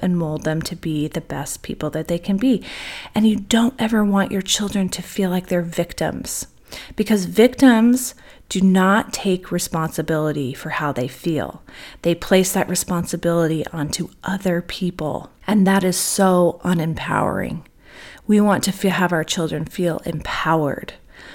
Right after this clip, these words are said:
right? And so we have to let them not, we have to teach them not to be victims, because victims give their power to other people. And that is not a good place to be in the world.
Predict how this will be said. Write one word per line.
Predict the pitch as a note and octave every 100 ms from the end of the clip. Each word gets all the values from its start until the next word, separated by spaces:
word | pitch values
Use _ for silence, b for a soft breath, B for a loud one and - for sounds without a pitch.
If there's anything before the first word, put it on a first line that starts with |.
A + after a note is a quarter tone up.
| B -
right? | D#3+ F3+ G#3
And | F#3
so | - F#3+
we | F3+
have | - F3 -
to | F3 D#3+
let | D#3 D#3+ -
them | E3 D#3+
not, | E3+ F3 D#3+ -
we | F#3+
have | F#3+
to | D#3+
teach | - A3+ G3 -
them | C#3 C#3
not | D3+ F3 F3 - -
to | F#3+
be | D3+ F3+ D#3+ C#3+
victims, | C#3+ B2+ B2+ - - - - - b b b b b b b b
because | - F#3+ E3
victims | D#3+ F#3+ - G#3 G3 F#3
give | F3+ -
their | D3
power | - - D3+ D#3 D#3 D#3 -
to | - -
other | D3+ D3 C#3
people. | - C3 G#2 D#2 - _ _ - b b b b b
And | E3+
that | C#3+
is | C#3+ D3
not | F3+ E3 E3
a |
good | D#3+ D3+ -
place | D3 - - -
to | E3
be | D3+ A#2+ -
in | -
the | B2+
world. | - - - -